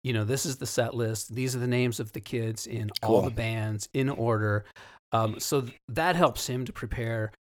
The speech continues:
Speaker 1: but it also makes sure, helps him make sure that he's getting a photo of every single kid. You
Speaker 2: Yeah.
Speaker 1: know, like,
Speaker 2: Yes.
Speaker 1: and, and because how much would it suck if, you know, if he did go to sell these photos to a parent and they're like, "Well, where's my kid?"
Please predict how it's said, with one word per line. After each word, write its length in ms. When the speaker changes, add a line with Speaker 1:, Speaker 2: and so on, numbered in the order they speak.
Speaker 1:
but 260
it 80
also 320
makes 280
sure, 520
helps 200
him 100
make 140
sure 160
that 100
he's 240
getting 260
a 40
photo 520
of 320
every 220
single 300
kid. 520
You 100
Speaker 2:
Yeah. 100
Speaker 1:
know, 160
like, 280
Speaker 2:
Yes. 380
Speaker 1:
and, 420
and 300
because 460
how 160
much 200
would 120
it 100
suck 340
if, 280
you 120
know, 180
if 160
he 120
did 260
go 140
to 80
sell 460
these 220
photos 420
to 120
a 60
parent 420
and 240
they're 120
like, 200
"Well, 240
where's 320
my 120
kid?" 420